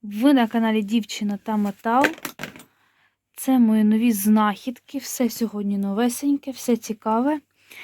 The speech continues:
Почнемо. Є такий клуб косий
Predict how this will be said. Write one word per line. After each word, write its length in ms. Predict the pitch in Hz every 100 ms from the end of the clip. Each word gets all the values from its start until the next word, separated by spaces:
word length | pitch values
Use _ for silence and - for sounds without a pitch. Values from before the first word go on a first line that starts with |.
| - - - _ -
Почнемо. 760 | 269 - - 254 214 196 185 _ _ -
Є 240 | 208 285
такий 580 | 330 269 - 277 311 - _ _ _ _ _ _ _ _
клуб 360 | - 254 349 -
косий 680 | - 220 - 262 302 - _